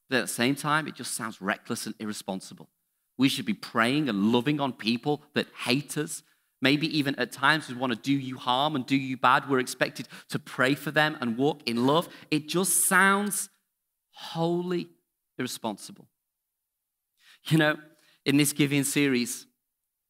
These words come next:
that is what we are asking you to do. If you call Liverpool One Church your home,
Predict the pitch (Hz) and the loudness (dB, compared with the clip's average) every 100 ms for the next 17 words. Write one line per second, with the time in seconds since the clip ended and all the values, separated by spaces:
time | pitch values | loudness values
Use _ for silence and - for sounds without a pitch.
0 | _ 123 123 131 107 123 113 110 - 113 | _ 4 6 2 0 -2 2 0 2 0
1 | 120 - 135 120 110 113 - 104 101 95 | 0 -2 0 -2 -2 -8 -8 -6 -2 -2
2 | 95 113 135 - - 123 113 110 104 - | -4 -2 -2 -2 -6 -2 0 0 -2 -4
3 | 113 101 104 101 - 104 - 107 - 95 | -10 -6 -6 -6 -8 -10 -10 -16 -14 -10
4 | 92 | -10